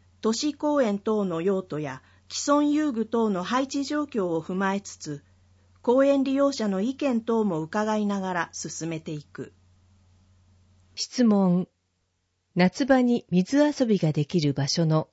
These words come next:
Speaker 2: 環境整備について。子育て世代の多くの方から、池や噴水等で夏場に水遊びができるジャブジャブ池を設置してほしいとの要望がある。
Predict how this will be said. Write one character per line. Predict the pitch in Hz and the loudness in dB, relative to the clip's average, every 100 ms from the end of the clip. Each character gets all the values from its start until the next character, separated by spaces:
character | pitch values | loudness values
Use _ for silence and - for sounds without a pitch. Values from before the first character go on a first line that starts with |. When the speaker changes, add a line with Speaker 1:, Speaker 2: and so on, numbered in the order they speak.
| - | -4
Speaker 2:
環 | 196 247 | 0 0
境 | 247 269 | 2 2
整 | 262 - 254 | 2 4 4
備 | 233 175 | 4 2
に | 147 | 0
つ | - 160 | -2 -2
い | 151 | -2
て。 | - 131 143 - _ _ _ _ _ _ _ _ _ _ _ | -2 -8 -8 -14 _ _ _ _ _ _ _ _ _ _ _
子 | - | -2
育 | 185 285 294 | 0 4 4
て | 294 | 4
世 | 277 294 | 0 2
代 | 262 233 170 | 4 4 6
の | 143 - | 2 2
多 | 208 262 | 2 4
く | - | 4
の | 185 | 2
方 | 156 143 165 | 2 -2 -2
か | - | -2
ら、 | 131 127 143 _ _ _ _ _ _ | -2 -2 -4 _ _ _ _ _ _
池 | - 180 247 202 | -6 2 6 6
や | 139 - - | 4 -2 -2
噴 | 233 262 | 2 2
水 | - 269 254 | 2 0 2
等 | 262 254 | 4 4
で | 190 160 - _ _ - | 6 2 0 _ _ -4
夏 | 165 165 240 | 0 0 2
場 | 226 | 4
に | 226 220 | 4 6
水 | 190 185 | 4 4
遊 | 269 294 269 | 4 4 2
び | 214 | 2
が | 170 139 | 2 0
で | 139 | 0
き | - 156 | -2 -2
る | 139 - _ _ _ - | 0 -2 _ _ _ 2
ジ | 165 | 2
ャ | |
ブ | 202 269 | 4 2
ジ | 285 | 4
ャ | |
ブ | 277 | 4
池 | 277 226 - 135 - _ _ | 2 2 -2 -4 -4 _ _
を | - 156 | -4 -4
設 | - - 151 | -2 -2 -2
置 | - 247 | 0 -4
し | - | 2
て | 254 | 2
ほ | 247 233 | 2 0
し | - 240 | 0 0
い | |
と | 202 160 | 2 2
の | 143 - - | 2 0 2
要 | 165 175 | 4 4
望 | 185 185 | 4 2
が | 175 165 | 2 0
あ | 160 | 0
る。 | 139 127 | -2 -4